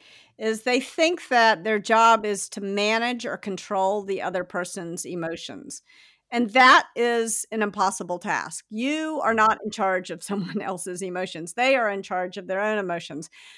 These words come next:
The best you can do as a leader is to manage your own emotions, and then to be present for the other person's emotions, which you can neither control nor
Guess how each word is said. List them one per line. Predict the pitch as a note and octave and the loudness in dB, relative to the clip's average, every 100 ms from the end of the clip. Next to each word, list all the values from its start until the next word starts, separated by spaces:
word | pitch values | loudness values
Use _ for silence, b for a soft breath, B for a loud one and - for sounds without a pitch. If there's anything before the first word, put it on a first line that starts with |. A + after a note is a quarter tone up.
| B | B
The | G#3+ | -10
best | G3+ C4+ D#4+ - | 2 6 6 6
you | D4 | -2
can | C4 A#3+ | -2 0
do | C#4 D4 | 2 2
as | C4 | 0
a | A3 | -2
leader | G3+ F#3+ F#3 | -2 0 0
is | F3 | -2
to | - | -4
manage | G3 G3+ G3+ G3+ F#3+ | -4 -2 0 -2 -2
your | F3+ | -2
own | D3+ F#3+ F#3+ F#3 | -2 -4 -6 -8
emotions, | F3 E3 D#3+ - C#3+ D#3 - b b b | -8 -8 -8 -10 -12 -12 -14 b b b
and | B3 D4 | 4 6
then | F#4+ G#4+ C#4+ C4 C#4+ D4 _ _ | 8 8 6 4 0 -4 _ _
to | - | -4
be | A#3+ C#4 | 0 0
present | A3+ - C4 B3+ C4 C4+ A3+ - - _ | 0 -2 4 4 4 0 -4 -8 -16 _
for | G3+ F3+ E3+ E3 D#3+ - | -4 -2 -2 -2 -4 -6
the | F3+ | -4
other | F3 E3+ | -4 -4
person's | E3+ E3+ F3 E3+ E3+ | -6 -10 -10 -12 -12
emotions, | D3+ E3+ E3 E3 E3+ - | -10 -10 -10 -12 -10 -2
which | A#3+ A#3 - | -2 -2 -8
you | C4+ | -6
can | C4 D4+ | -4 0
neither | D4 C#4+ | 0 0
control | C4 A#3 G#3+ A#3+ A#3 C4 D4 - | -2 -4 -4 0 2 2 0 -2
nor | A3 A#3+ A#3 A3+ | -2 2 4 2